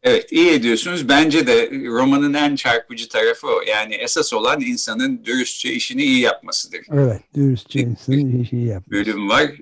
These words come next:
Speaker 1: Ee, benim de en etkilendiğim kısım orasıydı. Biz de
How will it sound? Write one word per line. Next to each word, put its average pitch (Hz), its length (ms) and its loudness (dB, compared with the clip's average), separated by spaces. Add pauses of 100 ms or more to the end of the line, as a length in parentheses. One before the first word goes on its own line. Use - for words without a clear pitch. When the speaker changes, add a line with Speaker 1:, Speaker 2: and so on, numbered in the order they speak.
(140)
Speaker 1:
Ee, 92 400 -10
benim 104 300 -4
de 107 180 0
en 104 320 -2
etkilendiğim 98 720 -4
kısım - 300 -4
orasıydı. 113 600 0 (500)
Biz 156 260 2
de 202 240 0